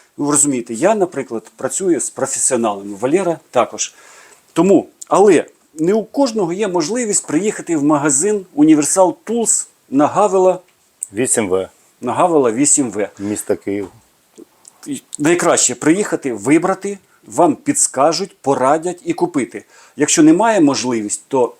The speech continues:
Speaker 1: сідайте і уважно слухайте наш, нашу розповідь. Що скажеш?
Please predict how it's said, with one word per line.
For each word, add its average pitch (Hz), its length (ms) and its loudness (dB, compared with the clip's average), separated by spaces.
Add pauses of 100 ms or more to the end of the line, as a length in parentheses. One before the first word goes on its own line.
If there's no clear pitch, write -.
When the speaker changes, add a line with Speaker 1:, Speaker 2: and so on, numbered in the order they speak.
Speaker 1:
сідайте 202 720 0
і 131 180 -6
уважно 127 560 -2
слухайте 131 720 -4 (200)
наш, 127 440 -4 (640)
нашу 135 300 2
розповідь. 131 500 0
Що - 220 -4
скажеш? - 380 -4